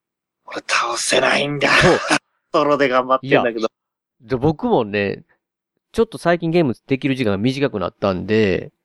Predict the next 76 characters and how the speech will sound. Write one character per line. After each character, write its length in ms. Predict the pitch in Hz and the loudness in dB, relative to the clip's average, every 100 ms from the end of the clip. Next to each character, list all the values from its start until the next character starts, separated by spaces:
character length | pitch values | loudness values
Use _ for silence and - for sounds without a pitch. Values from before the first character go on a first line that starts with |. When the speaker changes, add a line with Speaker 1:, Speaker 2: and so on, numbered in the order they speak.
| _ | _
Speaker 2:
週 540 | - 92 - 277 269 | -8 -6 0 2 4
に、 280 | 165 110 - _ _ _ _ _ _ _ _ - | 4 2 -2 _ _ _ _ _ _ _ _ -10
え 140 | 104 | -6
ー、 40 | |
ね、 260 | 110 170 185 - | 0 0 0 -6
ね、 380 | 120 165 202 160 _ | -2 0 0 -2 _
な-、 180 | 127 123 | -4 -4
な 200 | - 120 | -2 -2
ん 20 | 113 | -2
つ 120 | - | -4
う 40 | |
か 60 | 85 | -8
ね、 140 | 67 | -10
そ 160 | - 107 | -12 -12
の 100 | 95 | -10
週 260 | - 233 226 214 | -2 0 2 2
末 120 | 202 | 0
に 80 | 190 | 0
ち 100 | - | 0
ょ 20 | 190 | 0
っ 60 | _ | _
と 260 | - - - _ | -6 -6 -8 _
何 160 | 107 113 | -8 -2
回 160 | 175 | 0
か 160 | 180 101 _ _ | 0 -2 _ _
チ 100 | - | 0
ャ 40 | |
レ 120 | 139 123 | 2 2
ン 60 | |
ジ 80 | 87 | -2
が 80 | 85 | -6
で 160 | 101 | -2
き 140 | 110 107 | -2 0
る 180 | 107 95 | 0 -2
み 120 | 110 | -2
た 60 | 95 | -4
い 20 | |
な 80 | 92 | -4
感 180 | 98 | -6
じ 80 | 92 | -4
で、 60 | 92 | 0
Speaker 1:
う 40 | |
ん 20 | |
う 40 | 127 | 2
ん。 100 | 135 | 2
Speaker 2:
ま 60 | |
あ、 0 | |
そ 120 | 95 180 | 0 2
れ 40 | |
で 200 | 175 - - _ | 2 0 -6 _
イ 140 | - | -4
ベ 100 | 202 226 | 0 2
ン 40 | |
ト 120 | 220 | 2
で 80 | 208 | 0
来 140 | - | 0
る 60 | 147 | 0
タ 160 | 180 180 | 4 4
イ 60 | |
ミ 140 | 175 170 | 4 4
ン 60 | |
グ 140 | 170 170 | 4 2
じ 60 | |
ゃ 40 | 104 | 0
な 20 | |
い 20 | |
で 40 | - | -4
す 60 | |
か、 100 | - | -8
あ 60 | 98 | -8
れ 60 | 90 | -8
っ 20 | |
て。 280 | - 92 - _ _ | -10 -16 -16 _ _
あ 120 | 85 | -4
の 840 | 90 87 73 64 58 58 58 - - | -2 0 0 0 0 0 -2 -4 -10
ー、 40 | _ | _